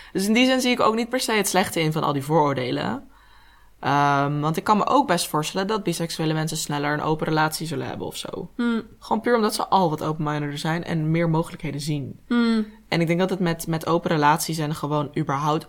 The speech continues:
Speaker 1: andere relatievormen dan monogaam, dat dat al voor heel veel mensen echt ondenkbaar is. Gewoon puur omdat ze het niet weten of omdat ze niet open-minded genoeg zijn.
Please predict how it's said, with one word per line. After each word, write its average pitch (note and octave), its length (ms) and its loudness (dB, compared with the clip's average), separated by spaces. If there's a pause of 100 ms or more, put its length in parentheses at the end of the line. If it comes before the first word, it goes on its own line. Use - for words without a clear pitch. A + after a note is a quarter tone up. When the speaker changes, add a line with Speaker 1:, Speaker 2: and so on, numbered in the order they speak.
Speaker 1:
andere D3 440 0
relatievormen C#3 880 -4
dan C#3 200 -2
monogaam, C#3 800 0 (1120)
dat D3+ 320 2
dat D#3 220 -4
al C#3+ 520 0 (180)
voor - 180 -6
heel D#3+ 140 0
veel D#3 80 -2
mensen D3+ 480 -2
echt - 200 -6
ondenkbaar D#3+ 560 0
is. D3 120 -4
Gewoon D#3 200 -4
puur E3+ 140 -2
omdat E3 140 -2
ze D#3+ 60 -8
het - 100 -10
niet C#3+ 120 -4
weten D3 220 -2
of E3+ 60 -10
omdat C#3+ 220 -6
ze - 80 -10
niet C#3+ 140 -8
open-minded D#3 480 -2
genoeg D3 260 -10
zijn. - 200 -10